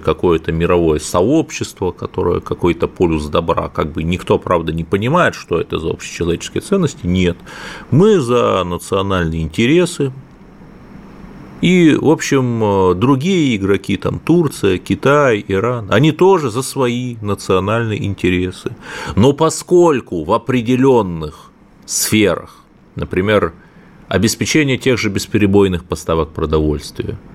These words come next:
наши национальные интересы с национальными интересами других игроков пересекаются,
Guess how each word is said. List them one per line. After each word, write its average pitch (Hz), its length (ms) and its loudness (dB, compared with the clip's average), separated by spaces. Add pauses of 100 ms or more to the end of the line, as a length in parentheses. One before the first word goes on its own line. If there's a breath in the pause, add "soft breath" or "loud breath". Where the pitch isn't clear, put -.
(140)
наши 90 600 0
национальные 78 680 -2
интересы - 540 -4 (200)
с - 120 -16
национальными 80 680 2
интересами 80 540 0
других 92 460 0
игроков 80 460 -4
пересекаются, 170 840 0